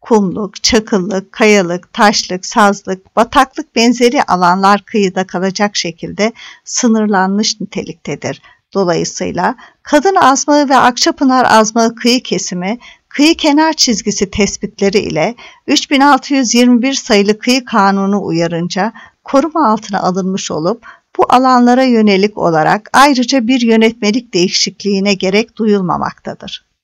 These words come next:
Koruma ile artık Azmak kenarında ve içinde yaşayan canlıların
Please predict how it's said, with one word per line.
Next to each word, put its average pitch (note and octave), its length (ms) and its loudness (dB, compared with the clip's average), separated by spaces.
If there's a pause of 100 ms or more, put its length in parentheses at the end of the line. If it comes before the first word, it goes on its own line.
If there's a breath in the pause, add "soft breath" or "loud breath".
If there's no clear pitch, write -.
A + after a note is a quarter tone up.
(2250)
Koruma F4 500 2
ile G3 360 0 (280 loud breath)
artık C#4+ 460 2
Azmak B3 460 0
kenarında G3+ 560 -2
ve F3 120 -2
içinde F3 420 -4
yaşayan E3 540 -2
canlıların G#3 720 -2